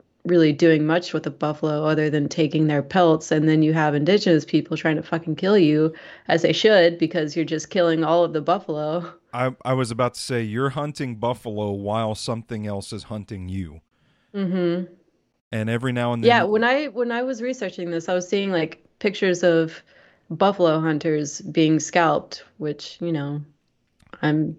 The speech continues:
Speaker 1: fine with.
Speaker 2: That's the move. That's the move.
Speaker 1: <laughs> Yeah.
Speaker 2: Yeah.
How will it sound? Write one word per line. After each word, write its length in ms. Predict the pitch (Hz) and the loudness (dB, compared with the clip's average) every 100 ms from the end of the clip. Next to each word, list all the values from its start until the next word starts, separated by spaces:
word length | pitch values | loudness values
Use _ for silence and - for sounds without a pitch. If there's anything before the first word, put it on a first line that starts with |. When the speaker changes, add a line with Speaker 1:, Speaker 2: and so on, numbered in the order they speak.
| - | -6
Speaker 1:
fine 300 | 147 147 151 | -2 0 0
with. 280 | 151 156 - _ _ 104 | -2 -4 -10 _ _ -6
Speaker 2:
That's 180 | - - | -4 0
the 100 | 147 | -2
move. 360 | 160 208 127 _ _ | 0 -6 -10 _ _
That's 240 | 87 95 - | -14 -12 -10
the 80 | 113 | -8
move. 280 | 147 131 170 | -6 -2 2
Speaker 1:
<laughs> 0 | |
Yeah. 260 | 160 160 | 4 4
Speaker 2:
Yeah. 180 | 113 123 | 0 -10